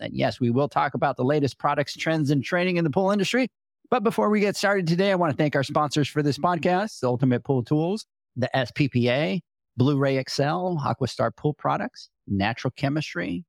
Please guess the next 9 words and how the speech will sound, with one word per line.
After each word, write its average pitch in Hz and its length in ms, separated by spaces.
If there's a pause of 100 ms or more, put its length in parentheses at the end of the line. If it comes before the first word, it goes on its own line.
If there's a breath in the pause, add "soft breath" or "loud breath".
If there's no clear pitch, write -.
Ray - 200
Pack, - 320 (320)
and 123 240
Heritage 120 640
Pool 113 200
Supply. - 560 (300)
We 123 100
want 107 320
to 98 120